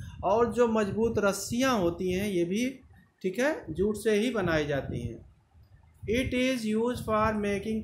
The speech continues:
carpets, handbags। इसके अलावा carpet यानी गलीचे और handbag जो बनाए जाते हैं वो भी जूट से ही बनाए जाते हैं। It is used as raw material in textile, non-textile and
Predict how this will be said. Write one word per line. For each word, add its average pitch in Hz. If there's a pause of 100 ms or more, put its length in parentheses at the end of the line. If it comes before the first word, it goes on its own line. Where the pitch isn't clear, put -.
carpets, 202 (160)
handbags। 175 (460)
इसके 175
अलावा 220 (120)
carpet 214 (200)
यानी 175
गलीचे 185
और 185
handbag 202
जो 202
बनाए 180
जाते 160
हैं 202
वो 190
भी 202 (680)
जूट 214
से 196
ही 190
बनाए 185
जाते 170
हैं। 185 (520)
It 185
is 240
used 233
as 220
raw 208
material 202
in 196
textile, 190 (600)
non-textile 196
and 190